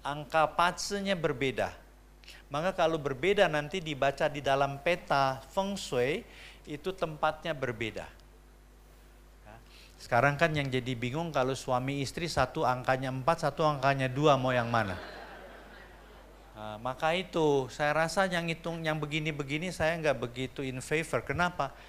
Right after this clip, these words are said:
Jadi pusing. Tetapi kalau kita lihat tadi gerak yang meng-, menghembuskan qi yang bagus kita bisa pegang,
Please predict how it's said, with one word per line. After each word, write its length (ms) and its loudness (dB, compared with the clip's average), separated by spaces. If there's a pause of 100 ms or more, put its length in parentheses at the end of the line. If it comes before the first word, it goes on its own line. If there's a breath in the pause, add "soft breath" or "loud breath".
(300 loud breath)
Jadi 160 -8
pusing. 540 -6 (260)
Tetapi 320 -2
kalau 240 2
kita 240 0
lihat 320 2
tadi 320 0 (320 loud breath)
gerak 460 2 (260)
yang 240 2
meng-, 320 -4 (160)
menghembuskan 1120 -2 (800 loud breath)
qi 400 4
yang 240 2
bagus 400 2
kita 320 -6
bisa 240 -4
pegang, 560 0